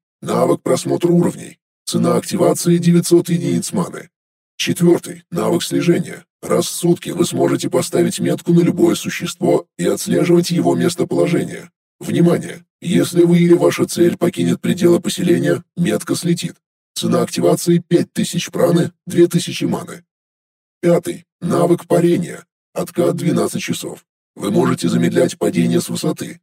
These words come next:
на всю имеющуюся ману. Пятьсот единиц маны за каждый метр. Внимание! Вы не можете использовать навык, когда находитесь в воздухе.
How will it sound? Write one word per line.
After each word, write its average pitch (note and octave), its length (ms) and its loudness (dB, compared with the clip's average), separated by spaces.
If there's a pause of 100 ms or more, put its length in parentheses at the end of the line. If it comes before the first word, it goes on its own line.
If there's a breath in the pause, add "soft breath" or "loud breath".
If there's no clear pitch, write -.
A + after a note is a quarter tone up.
на - 160 -6
всю - 200 -2
имеющуюся E3+ 720 2
ману. - 360 0 (300)
Пятьсот - 380 -2
единиц F3 460 -2
маны E3+ 340 4
за E3+ 160 0
каждый - 380 0
метр. - 400 -8 (260)
Внимание! - 560 0 (240)
Вы - 180 0
не F3 100 6
можете - 420 2
использовать - 500 -2
навык, F3 340 0
когда D#3 320 0
находитесь - 600 -2
в - 20 -8
воздухе. E3+ 560 -2